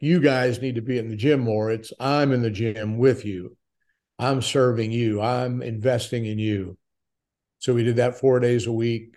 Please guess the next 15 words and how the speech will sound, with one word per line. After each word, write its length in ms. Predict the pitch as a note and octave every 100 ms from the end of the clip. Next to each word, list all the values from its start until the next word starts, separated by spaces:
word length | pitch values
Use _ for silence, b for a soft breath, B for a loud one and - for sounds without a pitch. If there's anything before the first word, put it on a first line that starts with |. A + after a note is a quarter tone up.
| _
Uh, 480 | - G#2+ G#2 G2+ G2+ -
he 100 | A#2
spent 320 | - C3+ A#2+
more 220 | B2 A#2
time 320 | A#2 B2+ B2
with 120 | B2 A#2+
them 140 | A#2+
off 240 | A2+ A2+
the 80 | A#2
floor. 680 | G#2+ B2+ A#2+ A#2+ A#2+ A#2+ - -
We 380 | A#2 G#2+ G2+ G#2 -
made 180 | B2 A2
a 40 |
few 180 | - C3
changes 760 | - B2+ B2 A2 A2+ F#2+ -